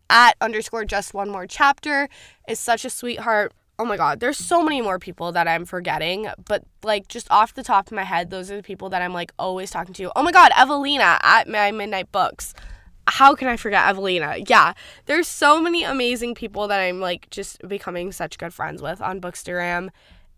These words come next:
And if I didn't already say, I already mentioned Annie, I already mentioned Annie at the Enamored Bibliophile. Like,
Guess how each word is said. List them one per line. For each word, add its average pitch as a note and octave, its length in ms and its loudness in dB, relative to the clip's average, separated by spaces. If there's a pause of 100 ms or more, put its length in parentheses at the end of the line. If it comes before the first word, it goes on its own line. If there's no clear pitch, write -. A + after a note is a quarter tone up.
(260)
And G3 420 -2
if G#3 160 -6
I G#3+ 80 0
didn't A#3+ 240 -6
already A#3+ 300 0
say, G#3+ 520 0 (220)
I G#3+ 140 4
already A#3 240 2
mentioned A3+ 380 -8
Annie, G#3+ 440 -4
I G3+ 120 0
already F#3+ 260 -2
mentioned F#3+ 420 -8
Annie F3+ 480 -4 (280)
at F#3 280 4 (100)
the F#3 360 -6
Enamored F3+ 440 -6
Bibliophile. C4+ 840 4 (500)
Like, - 220 -2